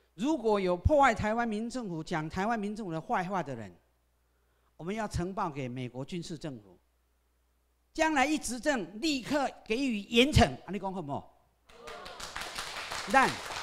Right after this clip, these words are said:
绝对不爱让遐中国人，不爱让遐台奸来破坏咱台湾民政府的执政的速度。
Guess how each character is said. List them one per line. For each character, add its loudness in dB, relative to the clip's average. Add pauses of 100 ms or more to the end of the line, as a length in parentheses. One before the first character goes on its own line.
(520)
绝 6 (100)
对 0 (880)
不 4
爱 8
让 6
遐 2
中 -2
国 2
人， 0
不 4
爱 6
让 2
遐 0 (100)
台 2
奸 0 (260)
来 0
破 2
坏 2
咱 0
台 0
湾 2
民 -2
政 -2
府 -6
的 -8
执 -6
政 -4 (220)
的 -4
速 0
度。 0